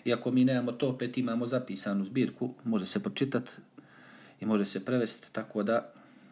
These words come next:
nije ni to problem. Znači, ne moramo ni to imat, jer u ovome kontekstu to nije isto kao Kur'an, jer ovi hadisi,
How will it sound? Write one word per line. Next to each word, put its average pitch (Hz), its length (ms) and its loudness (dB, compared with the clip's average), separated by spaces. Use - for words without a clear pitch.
nije 113 380 4
ni 131 180 2
to 104 140 2
problem. 80 360 -2
Znači, 104 480 -4
ne 123 120 4
moramo 113 580 4
ni 135 180 2
to 92 300 0
imat, - 300 -4
jer 104 180 0
u 107 40 2
ovome 101 260 2
kontekstu 127 580 -2
to 113 140 4
nije 113 180 4
isto 98 260 -4
kao 101 220 0
Kur'an, 127 380 0
jer 110 340 2
ovi 101 400 0
hadisi, 117 560 0